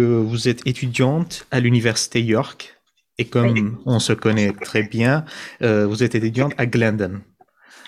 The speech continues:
Speaker 2: Oui.
Speaker 1: Collège Glendon. Pourquoi avez-vous choisi Glendon ?
Speaker 2: J'ai choisi Glendon, non seulement par rapport à la proximité,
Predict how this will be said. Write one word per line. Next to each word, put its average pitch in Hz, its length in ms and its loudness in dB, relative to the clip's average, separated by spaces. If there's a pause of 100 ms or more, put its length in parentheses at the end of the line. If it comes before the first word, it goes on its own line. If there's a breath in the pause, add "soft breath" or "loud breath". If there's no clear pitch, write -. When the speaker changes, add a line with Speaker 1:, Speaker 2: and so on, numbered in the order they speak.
Speaker 2:
Oui. - 60 -2
Speaker 1:
Collège 120 400 2
Glendon. 107 420 0
Pourquoi 202 320 0
avez-vous 120 340 0
choisi 101 440 0
Glendon ? 95 560 -2 (1600 loud breath)
Speaker 2:
J'ai 233 140 0
choisi 202 360 2
Glendon, 202 400 2 (100)
non 214 200 4
seulement 202 440 2
par 196 100 0
rapport 180 260 0
à 190 60 2
la 180 120 0
proximité, 208 840 -2